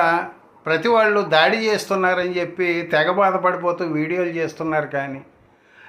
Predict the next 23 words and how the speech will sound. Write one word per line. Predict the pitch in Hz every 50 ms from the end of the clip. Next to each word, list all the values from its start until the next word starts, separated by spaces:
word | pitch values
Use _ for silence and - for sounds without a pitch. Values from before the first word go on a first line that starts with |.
| - - -
సనాతన | 165 185 190 226 262 262 269 269 262 233 190
ధర్మం | 214 220 220 226 226 220 208
అంటే | 208 202 190 220 214 208 165 175 185
ఇది | 202 208 269 285 277 254
అని | 247 240 233 226
చెప్పి | 208 208 - 214 220 208 202 202 196 196
చెబుతూ | 196 190 185 185 175 220 220 214 196 170
ఎందుకు | 175 196 214 254 262 262
మీరు | 247 214 202 185 180 175
వీడియోలు | 175 175 185 185 190 180 175
చేయడం | 165 165 160 151 143 147 147 -
లేదు? | 127 127 123 - - _ _ _ _ _ _ _ _ _ _ _ _ _ _ _ _ _ _ _ _ _ _ _ _ _ _ _ _ -
మీ | 170 196 196
సనాతన | 185 - 190 196 214 254 269 262 285 277 262 202
ధర్మంలో | 214 226 226 226 233 233 226 220 220 214
ఉన్న | 214 208 196 185 175
లక్షణాలు | 165 165 - 202 220 226 220 208 196
ఏమిటి, | 185 175 170 165 170 180 175 - - - - _ _ _ _ -
గుణగణాలు | 160 156 180 196 220 233 240 226 220 220 208 202 196
ఏమిటి, | 185 175 170 160 165 180 185 180 180 - - _ _ - 131 139 160
ఆచార | 185 185 233 233 233 214 - -
సాంప్రదాయాలు | 190 180 185 190 214 208 208 202 196 190 185 180
ఏమిటి, | 170 160 156 156 156 160